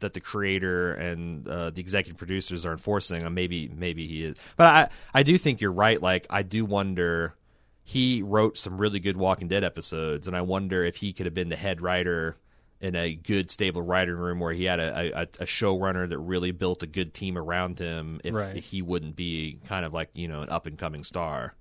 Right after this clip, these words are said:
Speaker 2: Yeah. I mean, unfortunately for him, I think he's the only part of this team that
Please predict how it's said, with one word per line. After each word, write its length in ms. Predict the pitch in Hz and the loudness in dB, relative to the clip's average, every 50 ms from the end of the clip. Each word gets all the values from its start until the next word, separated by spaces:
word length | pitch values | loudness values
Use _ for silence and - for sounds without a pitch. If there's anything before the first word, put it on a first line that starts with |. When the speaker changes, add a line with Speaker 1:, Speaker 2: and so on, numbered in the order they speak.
| _ - - - - - - - - | _ -20 -20 -20 -20 -20 -20 -10 -8
Speaker 2:
Yeah. 200 | 117 110 101 - - _ _ _ _ _ _ _ _ - - - - - - | -6 -6 -6 -8 -12 _ _ _ _ _ _ _ _ -20 -20 -20 -20 -6 -4
I 60 | 143 | -4
mean, 100 | 165 165 - | -2 -2 -4
unfortunately 560 | 143 131 - - 165 226 220 - 165 120 110 | -8 -6 -2 -2 0 0 0 -2 -2 -2 -2
for 140 | - - 101 | -4 -6 -4
him, 200 | 110 151 170 131 | -4 -2 -2 -2
I 60 | 101 | -2
think 200 | 104 123 131 131 | -2 -4 -6 -4
he's 200 | - 120 107 101 | -4 -6 -6 -4
the 120 | 98 104 104 | -4 -4 -4
only 180 | 107 107 101 | -4 -4 -6
part 300 | 95 - - - 110 110 | -8 -4 -2 -2 -2 0
of 80 | 107 92 | -2 -4
this 180 | 95 101 - - | -6 -10 -10 -10
team 340 | - - 113 104 101 95 | -8 -6 -4 -4 -4 -6
that 180 | 92 98 95 98 | -8 -10 -12 -12